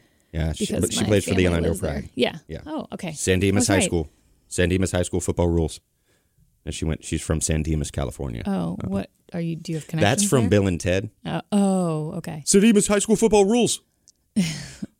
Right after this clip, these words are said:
Speaker 1: All of the kids from a certain age will get that one. Uh, but no. So we had players scoring that had, it was their World Cup debut.
Speaker 2: Mm-hmm.
Speaker 1: So they're excited.
Speaker 2: Yeah.
Speaker 1: And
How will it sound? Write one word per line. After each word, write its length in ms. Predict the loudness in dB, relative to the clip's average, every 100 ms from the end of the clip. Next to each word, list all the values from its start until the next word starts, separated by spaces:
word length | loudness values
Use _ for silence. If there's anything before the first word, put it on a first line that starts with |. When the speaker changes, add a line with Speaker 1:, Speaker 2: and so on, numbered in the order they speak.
| _
Speaker 1:
All 220 | 0 2
of 60 | 2
the 60 | 0
kids 220 | -4 -6
from 120 | -4
a 40 | -4
certain 240 | -4 0
age 180 | 0 0
will 60 | -4
get 200 | -4 -2
that 160 | 0
one. 180 | 0 0 -4 -16 -20 _ 2
Uh, 180 | 4
but 200 | 4 4 4
no. 200 | 0 -2 _ _
So 440 | 0 4 6 4 2
we 220 | 2 2
had 340 | 2 -2 -4 -12 _ -2
players 600 | 2 4 4 2 -2 -6 -10 _ _ _ _ _ _ -4
scoring 580 | 0 4 4 6 4 2
that 140 | 0
had, 260 | 2 -2 -4 _
it 100 | 0
was 120 | 2 4
their 120 | 4
World 220 | 4 2
Cup 160 | 0 0
debut. 540 | 0 2 2 2 -2 -2
Speaker 2:
Mm-hmm. 300 | -2 0 0
Speaker 1:
So 180 | 0 2
they're 280 | 2 2 0
excited. 480 | -2 0 2 2 2
Speaker 2:
Yeah. 200 | -2 0
Speaker 1:
And 340 | 2 2 2